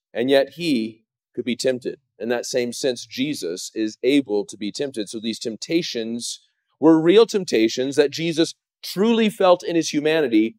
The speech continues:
and he had to stringently fight against them and resist them by the power of the Spirit with the Word of God. But you know, beloved,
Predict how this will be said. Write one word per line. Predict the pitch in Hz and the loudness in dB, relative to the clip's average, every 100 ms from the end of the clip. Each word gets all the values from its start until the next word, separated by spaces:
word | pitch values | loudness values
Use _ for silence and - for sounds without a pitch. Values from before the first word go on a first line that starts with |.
| _ | _
and | 135 175 | -2 2
he | 190 | 2
had | 175 208 214 | 2 0 0
to | 202 | 0
stringently | 185 - 202 220 208 202 190 185 | -2 4 4 6 2 4 4 4
fight | - 202 208 - | 4 4 4 4
against | 170 139 185 220 - | 2 6 4 4 0
them | 165 165 | 2 2
and | 165 165 | 2 4
resist | 165 127 175 226 - | 4 6 6 6 4
them | 156 147 147 _ _ | 4 4 -2 _ _
by | 104 160 185 202 | 4 6 6 4
the | 190 | 0
power | 160 170 170 165 | 2 6 6 6
of | 135 | 2
the | 139 | -4
Spirit | - 175 156 139 - _ _ | 0 6 6 6 0 _ _
with | 123 156 156 | 4 4 4
the | 151 | 6
Word | 143 135 | 8 8
of | 123 | 6
God. | 143 127 - - _ _ _ _ _ _ _ _ _ _ _ _ _ _ _ _ _ _ _ _ _ _ | 4 4 2 -12 _ _ _ _ _ _ _ _ _ _ _ _ _ _ _ _ _ _ _ _ _ _
But | 95 101 | -20 -16
you | 98 | -8
know, | 117 | -6
beloved, | 113 90 87 | -6 -6 -6